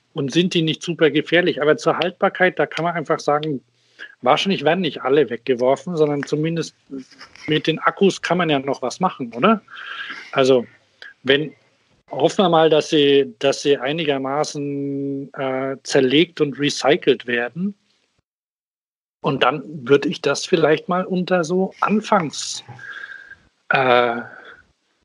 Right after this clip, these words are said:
Anlaufschwierigkeiten oder Anlauf-, äh, Kosten abheften.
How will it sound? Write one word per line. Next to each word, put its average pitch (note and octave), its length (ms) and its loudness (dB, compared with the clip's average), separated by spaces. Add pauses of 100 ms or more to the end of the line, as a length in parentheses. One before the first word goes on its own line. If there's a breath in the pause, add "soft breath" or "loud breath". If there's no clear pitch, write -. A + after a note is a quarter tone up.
(1300)
Anlaufschwierigkeiten - 3750 -2
oder C3 260 0
Anlauf-, C3+ 800 0
äh, C3 640 2 (600)
Kosten B2 840 -2 (1120 loud breath)
abheften. A2+ 1200 -4